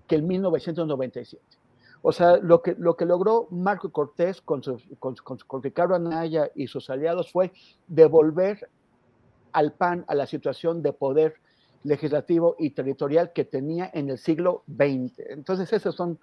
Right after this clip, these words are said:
los números, eh, lo publicamos hoy en Milenio, para que, para quien le interese, también está en, en redes. Y otra cosa es que, eh, en, en la plataforma Podimo, donde, donde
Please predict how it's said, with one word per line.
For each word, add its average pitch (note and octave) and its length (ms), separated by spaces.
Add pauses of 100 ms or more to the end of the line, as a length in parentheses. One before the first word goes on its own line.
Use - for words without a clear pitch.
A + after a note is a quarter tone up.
(320)
los C#3 280
números, F3 280 (220)
eh, C3 140
lo C#3 220
publicamos C#3+ 600
hoy D#3 140
en D3 100
Milenio, E3 500 (440)
para C#3 200
que, - 280
para B2 160
quien C3 200
le C3 60
interese, F3 420
también D#3 280
está - 460
en, A#2 400 (320)
en C3 220
redes. A#2+ 340 (400)
Y A#3 220
otra A3 240
cosa G#3+ 340
es G3 180
que, G3+ 240 (480)
eh, D#3 400
en, D3+ 480
en D3 300
la D3 100
plataforma F3+ 460
Podimo, F#3+ 500
donde, B2+ 440
donde A#2+ 500